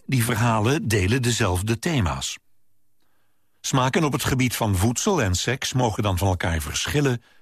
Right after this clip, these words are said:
De verschillen zijn niet erg groot. Het is waar dat we ons culturen kunnen voorstellen... waarin genot een heel andere vorm aanneemt.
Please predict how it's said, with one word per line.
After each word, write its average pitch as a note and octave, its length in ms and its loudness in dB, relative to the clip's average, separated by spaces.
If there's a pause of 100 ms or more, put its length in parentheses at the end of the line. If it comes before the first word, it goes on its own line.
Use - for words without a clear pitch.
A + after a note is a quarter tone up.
(500)
De F#3 120 0
verschillen A2+ 440 0
zijn F2 240 2
niet B2+ 240 2
erg F2 260 -4
groot. - 480 -4 (2500)
Het D3+ 120 0
is D#3+ 120 0
waar E3+ 300 4
dat E3 160 0
we F#3 60 2
ons D#3+ 200 0
culturen F3+ 460 0
kunnen C#3 240 0
voorstellen... A2+ 600 0
waarin A2+ 300 0
genot G#2+ 440 0
een B2+ 120 2
heel A2 300 2
andere G2 380 0
vorm D#2+ 420 -2
aanneemt. E2 580 -2